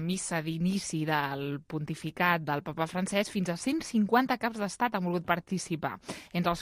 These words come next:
quals la presidenta d'Argentina, Cristina Fernández de Kirchner, que el papa va rebre ahir en audiència, els prínceps d'Astúries i Mariano Rajoy també han encapçalat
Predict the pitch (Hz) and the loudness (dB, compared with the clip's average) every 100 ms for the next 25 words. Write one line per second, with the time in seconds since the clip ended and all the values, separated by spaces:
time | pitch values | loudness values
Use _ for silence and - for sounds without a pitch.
0 | - 220 - 214 185 170 190 202 220 202 | 4 4 4 4 4 4 2 2 4 4
1 | 175 170 180 196 180 175 170 170 165 165 | 2 -2 0 0 -2 -2 -2 -2 -2 0
2 | 160 - 190 - 208 233 185 156 170 156 | -2 0 0 2 2 2 2 0 2 2
3 | 151 156 156 151 151 151 151 165 180 180 | 2 0 -2 -2 -2 -2 -2 2 2 2
4 | 240 233 165 156 165 143 151 - 165 175 | -2 -4 -6 -8 -8 -8 -8 -6 -2 -2
5 | 180 - 160 160 170 147 156 160 151 151 | -4 -6 -4 -2 -2 -4 -2 -2 -2 -2
6 | 220 233 156 151 147 151 160 165 - 160 | -2 -2 -4 -6 -4 -4 -4 -6 -2 2
7 | 170 | 2